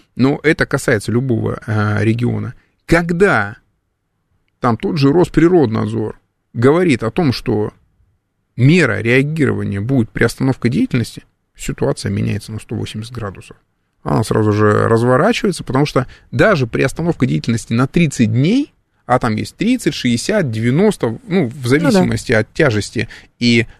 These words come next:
Speaker 1: э, однократности, либо рецидива совершенного правонарушения,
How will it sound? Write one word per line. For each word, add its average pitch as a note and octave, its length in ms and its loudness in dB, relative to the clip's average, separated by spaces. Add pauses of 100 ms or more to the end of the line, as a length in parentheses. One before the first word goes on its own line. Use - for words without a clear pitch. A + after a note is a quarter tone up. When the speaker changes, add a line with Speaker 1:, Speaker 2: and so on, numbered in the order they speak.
(100)
Speaker 1:
э, A2 200 2
однократности, C3+ 880 0
либо A#2+ 540 4 (180)
рецидива C#3 640 2
совершенного A2+ 680 -2
правонарушения, A2+ 1000 0